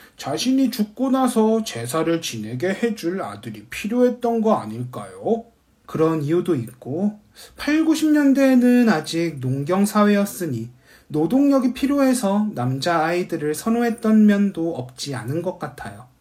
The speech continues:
Speaker 1: 네, 제 생각도 그래요. 하여튼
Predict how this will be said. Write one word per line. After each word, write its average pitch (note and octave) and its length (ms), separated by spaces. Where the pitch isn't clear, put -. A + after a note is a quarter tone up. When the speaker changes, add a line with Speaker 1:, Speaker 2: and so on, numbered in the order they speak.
Speaker 1:
네, A2+ 500
제 G#2+ 180
생각도 A3+ 580
그래요. G#2 520
하여튼 D#3 720